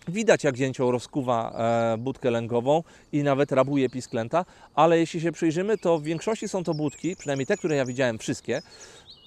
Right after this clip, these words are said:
są to budki, które miały cienką przednią ściankę, zatem dosyć łatwo i szybko mógł się ten dzięcioł do środka dostać i te pisklęta zrabować. Natomiast nieraz widziałem budki lęgowe źle wykonane, które miały szczeliny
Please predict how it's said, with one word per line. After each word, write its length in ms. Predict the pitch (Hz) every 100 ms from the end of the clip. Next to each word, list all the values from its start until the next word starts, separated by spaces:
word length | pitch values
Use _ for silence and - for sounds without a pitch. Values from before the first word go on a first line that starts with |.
| -
są 220 | - 185
to 120 | 180
budki, 320 | 170 190 - 170
które 240 | 185 175
miały 320 | 165 160 160
cienką 340 | - 180 170 165
przednią 340 | 175 147 139
ściankę, 500 | - 156 160 - 185
zatem 340 | 151 160 156
dosyć 340 | 156 175 196 -
łatwo 380 | 233 - - -
i 100 | 160
szybko 360 | 202 - 180
mógł 220 | 151 147
się 100 | -
ten 200 | 143 127
dzięcioł 320 | 127 143 147 139
do 100 | 123
środka 340 | 139 127 123
dostać 360 | 120 131 143 -
i 80 |
te 80 | 120
pisklęta 460 | 120 127 127 127 131
zrabować. 520 | 131 127 123 95 - - - - - -
Natomiast 600 | 139 143 170 165 170 - 139
nieraz 440 | 135 226 214 135
widziałem 420 | 139 131 127 127
budki 300 | 127 147 -
lęgowe 560 | 127 123 117 120 156 147
źle 200 | 135 165
wykonane, 540 | 131 - 110 107 147
które 360 | - 160 151 143
miały 320 | 139 151 147
szczeliny 440 | - 151 139 120